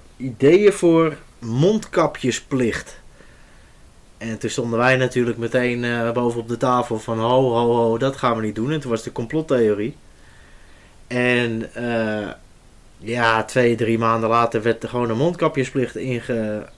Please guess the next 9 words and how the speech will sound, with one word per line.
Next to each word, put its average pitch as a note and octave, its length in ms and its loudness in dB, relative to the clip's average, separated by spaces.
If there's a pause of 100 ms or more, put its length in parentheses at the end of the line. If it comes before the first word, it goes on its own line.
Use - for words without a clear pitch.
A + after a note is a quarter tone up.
(460)
ingevoerd A#2+ 600 -2
in A#2 80 -2
Nederland. G#2 460 -2
En, A2+ 340 -6
eh, A2+ 60 -2
nu A#2+ 120 -2
loopt A#2+ 260 0
iedereen, A#2 480 0
eh, A2+ 260 0